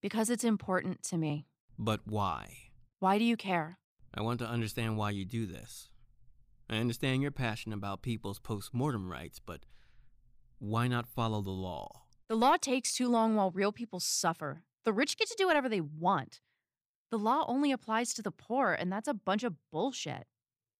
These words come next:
Speaker 1: Besides, I know what it's like to want to bury someone you love, but not being allowed to.
Speaker 2: Do you want to talk about it?
Speaker 1: No. So, the cops?
Speaker 2: Got a lot on my mind now, Tiffany.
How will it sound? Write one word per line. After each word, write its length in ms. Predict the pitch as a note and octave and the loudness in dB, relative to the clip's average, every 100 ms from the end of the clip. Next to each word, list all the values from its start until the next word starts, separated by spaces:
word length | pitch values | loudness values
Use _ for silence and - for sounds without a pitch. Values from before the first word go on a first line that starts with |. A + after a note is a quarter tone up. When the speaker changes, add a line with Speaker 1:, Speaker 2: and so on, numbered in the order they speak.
| _ _ _ _ _ | _ _ _ _ _
Speaker 1:
Besides, 720 | A3 A#3+ A#3 F3+ C#3+ - - _ _ _ _ _ _ _ - | -6 0 0 0 -4 -8 -12 _ _ _ _ _ _ _ -8
I 120 | F#3+ | 0
know 220 | G#3 G3 | 2 2
what 160 | A3 A#3 | 0 -6
it's 220 | - - | -8 -4
like 200 | G#3+ G3+ | -4 -4
to 120 | - | -4
want 140 | G#3 G3+ | 0 0
to 40 | |
bury 320 | F3+ F#3+ G3 | 0 -2 -2
someone 340 | G3 - G3 F#3 | -6 -4 0 0
you 120 | F3 | 2
love, 400 | F#3+ G3+ D#3+ D#3+ _ - | 2 0 0 -6 _ -10
but 120 | D#3+ - _ _ _ _ F3+ | -10 -12 _ _ _ _ -4
not 220 | F3 - | -4 -2
being 240 | G3 F3+ | 0 2
allowed 400 | E3+ E3+ E3+ E3 | 2 2 0 0
to. 300 | - - D#3+ F3 _ _ _ - | -8 -10 -10 -12 _ _ _ -10
Speaker 2:
Do 100 | - | -2
you 140 | G2+ F#2+ | 0 0
want 200 | F#2+ F#2 | -2 -4
to 40 | |
talk 200 | G#2 G2 | -6 -4
about 240 | A2+ B2 | -4 -4
it? 120 | C3+ C3+ - - _ _ _ F#3 | -6 -10 -16 -20 _ _ _ -4
Speaker 1:
No. 300 | F3 C#3+ D#3 _ _ _ _ _ _ _ _ _ _ - | -2 -2 -6 _ _ _ _ _ _ _ _ _ _ -8
So, 340 | - E3 D3+ E3 _ _ _ _ _ - | -2 -2 -2 -8 _ _ _ _ _ -14
the 80 | |
cops? 600 | - F#3+ B3 - - - _ _ _ _ - | 0 4 4 4 -8 -8 _ _ _ _ -8
Speaker 2:
Got 180 | C3+ C3+ | -2 0
a 40 | |
lot 160 | B2+ B2 | 4 4
on 100 | A2 | 4
my 140 | G#2 | 2
mind 300 | G2 F#2 F2+ | 0 -2 -4
now, 160 | C#2+ G#1+ | -6 -8
Tiffany. 520 | - - - C2 - | -8 -10 -10 -14 -14